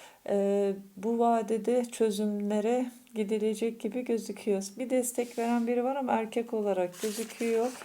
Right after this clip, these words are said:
Ee, isminde A, E, N harfi gözüküyor, S harfi gözüküyor. Ee, R, T de var. Adında, soyadında bu harflerde size destek verecek, güç, kuvvet alacaksınız. Biraz aklınız karışmış, ne yapacağınızı bilemiyorsunuz ama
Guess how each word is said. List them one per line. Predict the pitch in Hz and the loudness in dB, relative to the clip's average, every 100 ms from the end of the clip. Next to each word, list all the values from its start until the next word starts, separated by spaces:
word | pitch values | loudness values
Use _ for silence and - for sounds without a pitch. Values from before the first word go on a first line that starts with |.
| - - - - | -16 -18 -6 2
Ee, | 202 196 196 | 6 6 4
isminde | 214 - 226 220 | 0 -2 0 2
A, | - 226 233 233 | 4 4 4 2
E, | 220 226 254 247 | 2 2 0 0
N | 214 226 233 | 0 2 2
harfi | 226 220 214 233 | 2 0 -2 -2
gözüküyor, | 208 208 208 - 214 220 | 0 0 -2 -2 -2 0
S | - 220 | 0 2
harfi | 220 220 202 190 | 4 2 0 -2
gözüküyor. | 190 180 190 - 190 190 208 277 - - - - - | -4 -2 -6 -2 0 2 2 -2 -8 -20 -20 -18 -2
Ee, | 196 190 190 | 2 4 4
R, | 214 226 | 4 4
T | 226 220 208 | 2 2 6
de | 190 | 6
var. | 196 226 262 | 6 4 4
Adında, | - 214 214 214 | 2 2 0 0
soyadında | 214 233 226 214 208 208 208 | 0 0 2 2 0 0 2
bu | |
harflerde | 233 226 220 196 185 196 | 2 2 2 0 0 -2
size | - 220 226 220 | -10 -2 0 4
destek | 220 220 233 233 226 | 2 2 -2 -2 0
verecek, | 208 202 196 220 240 - | 2 2 2 0 -2 -2
güç, | 226 220 | -4 -4
kuvvet | - 214 220 226 | -4 0 0 0
alacaksınız. | 214 208 202 208 214 - 202 190 185 - - - - _ | 2 2 2 0 -2 -4 -4 -4 -8 -14 -20 -20 -20 _
Biraz | 247 247 247 | 6 6 6
aklınız | - 240 233 233 233 240 247 - | 4 2 0 -2 0 0 -2 -4
karışmış, | - 233 226 214 - 214 214 233 - 226 | -2 0 -2 -4 -6 -4 -4 -4 -6 -4
ne | |
yapacağınızı | 220 220 214 202 202 185 170 | -4 -2 -2 -2 -2 -4 -6
bilemiyorsunuz | 190 226 233 233 226 - 190 190 | -4 -2 0 0 0 -4 -8 -4
ama | 233 233 262 | -2 -2 -4